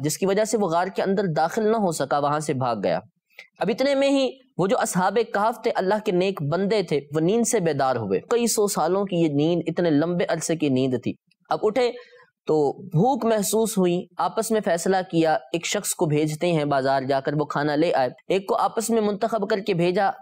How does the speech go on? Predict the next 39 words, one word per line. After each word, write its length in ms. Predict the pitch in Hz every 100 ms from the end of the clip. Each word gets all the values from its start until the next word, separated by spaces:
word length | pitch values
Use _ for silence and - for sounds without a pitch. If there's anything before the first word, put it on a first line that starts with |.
| -
जब 400 | 139 143 180 147
बाजार 420 | 156 151 185 233
से 120 | 262
वो 100 | 233
खाना 280 | 226 190 208
लेने 280 | 180 170 196
के 120 | 202
लिए 160 | 175 165
गया, 260 | 131 135 143
खाना 280 | 156 165
खरीदा 460 | 175 151 156 165 160 - _ - -
और 100 | 180
उसके 200 | 208 - 208
इवज 280 | 202 240
में 260 | 208 202 202 -
जब 180 | 147 180 170
सिक्का 420 | - 240 - 240
दिया 360 | 196 185 175 165 - _
तो 60 | 202
वो 100 | 254 202
दकियानूसी 840 | 240 254 254 220 196 233 226 277
सिक्का 320 | 240 202 - 214
उसके 260 | 180 190
पास 220 | 185 160 156
मौजूद 340 | 139 147 196 202
था, 160 | 165 156
जो 120 | 139 175
कि 140 | 214
कई 260 | 202 226 226
सौ 200 | - 196
साल 360 | 170 156 160 175 170
पहले 300 | 180 190 202
के 120 | 196 160
बादशाह 400 | 147 151 156 170
की 120 | 170
सल्तनत 440 | 170 160 175 165
में 80 | 156
चलता 360 | 143 113 107 95
था। 200 | -